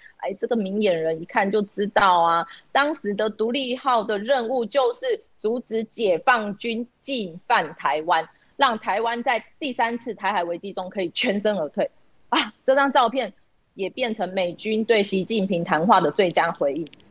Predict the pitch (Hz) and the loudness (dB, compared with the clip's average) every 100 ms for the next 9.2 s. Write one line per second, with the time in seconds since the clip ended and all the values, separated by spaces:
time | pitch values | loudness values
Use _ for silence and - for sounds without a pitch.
0 | - 233 370 359 262 269 - _ - 254 | -2 2 4 2 2 -2 -8 _ -6 -4
1 | 262 381 349 330 370 359 349 370 302 240 | -2 -4 -6 -8 -10 -10 -10 -6 -4 -4
2 | 330 311 330 302 226 226 254 220 233 226 | -4 -8 -6 -6 -6 -6 -6 -4 -4 -2
3 | 285 226 277 269 254 240 214 208 208 _ | 2 2 4 4 4 2 0 -2 -4 _
4 | - - 285 320 285 294 285 294 294 254 | -20 -8 0 2 2 2 0 -2 -4 -4
5 | 247 233 202 185 196 226 226 226 185 214 | -4 -2 -2 -2 -2 -2 2 2 4 2
6 | 185 - _ _ _ 359 339 285 233 320 | 2 -2 _ _ _ -2 0 -2 0 0
7 | 262 240 262 226 202 202 262 185 196 165 | 0 -2 -2 0 -2 -2 -6 -4 -4 -2
8 | 165 - 180 170 226 214 - 269 269 269 | -2 0 0 4 2 2 -4 -2 0 2
9 | 240 | 2